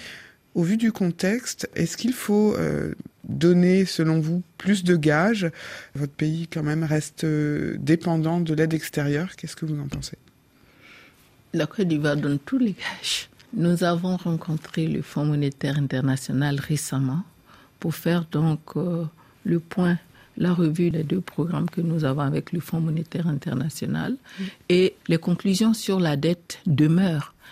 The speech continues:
Speaker 2: La Côte d'Ivoire est un pays à risque de surendettement modéré. La Côte d'Ivoire a un niveau d'endettement de à peu près,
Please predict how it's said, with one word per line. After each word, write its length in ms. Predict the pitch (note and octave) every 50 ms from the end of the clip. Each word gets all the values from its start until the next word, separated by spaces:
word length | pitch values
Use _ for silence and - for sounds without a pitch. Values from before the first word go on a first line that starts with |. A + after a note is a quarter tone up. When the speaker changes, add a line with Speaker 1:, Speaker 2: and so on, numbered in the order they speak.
| - - - _
Speaker 2:
La 120 | - E3+ E3
Côte 220 | - - G3 F#3
d'Ivoire 720 | F#3 - F3+ E3 - E3 D#3+ D#3+ F3 F#3+ F#3+ F#3+ G#3 - _ - - - - - - -
est 240 | F#3 F3 - - E3
un 140 | E3+ F#3 F3
pays 420 | - - E3 D#3 D#3 D#3 E3 - -
à 120 | - C#3+
risque 280 | C#3 - E3+ D#3+ - -
de 100 | D#3 D3+
surendettement 760 | D3 - - D3+ C#3 C#3+ C#3+ C#3 C3+ C3 - - C#3 C3 C3+
modéré. 500 | C3 B2+ B2+ C3 D3 A#2+ A#2 - C3 B2+ - _ _ _ _ _ _ - - - - _ -
La 120 | E3 D#3
Côte 180 | - - G#3+ F#3+
d'Ivoire 480 | F#3+ F3+ E3+ F3 E3+ E3+ E3+ E3+ - -
a 160 | - D3+ - -
un 120 | F3 E3 E3
niveau 320 | D#3+ D#3 D3+ D3+ D#3+ D#3+
d'endettement 840 | D3+ D#3 D3 C#3+ C#3+ - D#3+ D3 - _ - D#3+ D#3 D#3+ D#3+ D#3 E3 - - - - - - - - - _ _ _ -
de 480 | D#3 C#3+ - E3+ D#3+ D#3 D3+ D3 C#3+ C#3 C#3 - _ _ - -
à 80 | -
peu 200 | - - - F3+
près, 380 | - - - - F3 F3 E3+